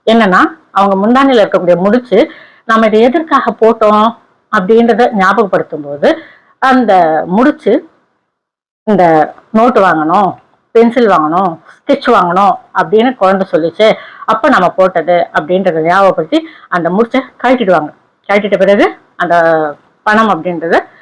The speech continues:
அஹ், கொடுப்பாங்க, "போகும்போது வாங்கிக்கோ" அப்படின்னுவாங்க. இப்படி ஒரு விஷயத்த நாம மறக்காமல் இருக்கிறதுக்காகவும் அந்த முடிச்சு அப்படிங்கிறது ஒரு அடையாளமாக இருந்தது. இன்னொன்னு, இந்த பணம் அப்படிங்கிறது அந்த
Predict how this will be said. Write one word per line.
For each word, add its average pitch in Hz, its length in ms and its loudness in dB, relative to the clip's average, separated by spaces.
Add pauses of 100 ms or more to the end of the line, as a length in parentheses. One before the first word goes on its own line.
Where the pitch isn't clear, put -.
(320)
அஹ், 202 200 2
கொடுப்பாங்க, 220 600 -2
"போகும்போது 196 400 2
வாங்கிக்கோ" 180 380 -2
அப்படின்னுவாங்க. 160 400 -8 (240)
இப்படி 254 480 0 (140)
ஒரு 214 200 2
விஷயத்த 233 560 0
நாம 202 320 2 (400)
மறக்காமல் 262 720 0
இருக்கிறதுக்காகவும் 208 880 -2
அந்த 190 180 -2
முடிச்சு 226 480 0
அப்படிங்கிறது 170 540 0 (360)
ஒரு 185 460 2 (960)
அடையாளமாக 196 640 0
இருந்தது. 160 400 -6 (600)
இன்னொன்னு, 294 460 2 (340)
இந்த 190 280 -4
பணம் 269 380 2
அப்படிங்கிறது 196 640 -2 (280)
அந்த 180 340 0